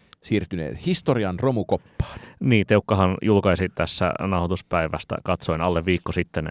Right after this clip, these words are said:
Speaker 2: eli, eli nyt kun nauhoitellaan torstaina kahdeskymmenesviides neljättä, niin, niin kaksituntinen Tortured Pro-, Poets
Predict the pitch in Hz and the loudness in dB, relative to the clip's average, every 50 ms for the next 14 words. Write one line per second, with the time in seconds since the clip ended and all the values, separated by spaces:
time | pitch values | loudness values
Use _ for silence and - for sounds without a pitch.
0 | 80 78 78 80 - - 80 80 82 80 80 80 - - - 80 80 82 82 - | -8 -8 -8 -8 -10 -10 -8 -6 -6 -6 -6 -8 -8 -8 -6 -4 -4 -4 -4 -4
1 | 92 92 92 90 90 92 92 - - 87 92 92 - _ _ - - - - - | -4 -4 -4 -4 -4 -6 -6 -6 -4 -4 -4 -4 -6 _ _ -20 -20 -16 -10 -6
2 | 92 95 - - 90 - - 98 90 85 - 101 95 87 82 - - 90 87 85 | -6 -6 -4 -6 -6 -4 -4 -4 -4 -4 -2 -2 -2 -2 -2 -4 -6 -6 -6 -6
3 | 82 85 - - - - 92 90 90 - - - - - - - - _ - 90 | -6 -8 -10 -12 -10 -8 -8 -8 -8 -10 -14 -18 -20 -20 -20 -20 -10 _ -4 -4
4 | - - 101 87 - 85 85 82 85 82 80 76 73 - _ _ _ _ _ _ | -2 -2 -2 -2 -2 -4 -6 -4 -4 -4 -6 -6 -8 -10 _ _ _ _ _ _
5 | _ _ _ _ _ - 120 - - _ _ - - - 113 104 95 - - 82 | _ _ _ _ _ -20 -20 -20 -20 _ _ -20 -6 0 2 2 2 2 -2 -6
6 | - - 92 90 90 - - - 95 92 87 85 82 - - - - - | -6 -2 -2 0 0 -2 -4 -4 -2 0 0 0 0 -2 -4 -8 -12 -12